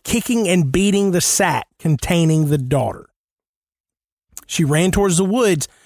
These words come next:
but soon heard Gimo's screams of anger and terror as he realized that it was his daughter they had killed.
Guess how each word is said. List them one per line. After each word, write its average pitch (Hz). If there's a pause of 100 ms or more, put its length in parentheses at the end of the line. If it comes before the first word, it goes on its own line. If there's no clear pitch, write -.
(400)
but 160
soon 233
heard 196
Gimo's 196
screams 226
of 160
anger 208
and 160
terror 202
as 165
he 180
realized 170
that 170
it 175
was 165
his 214
daughter 175
they 143
had 135
killed. 165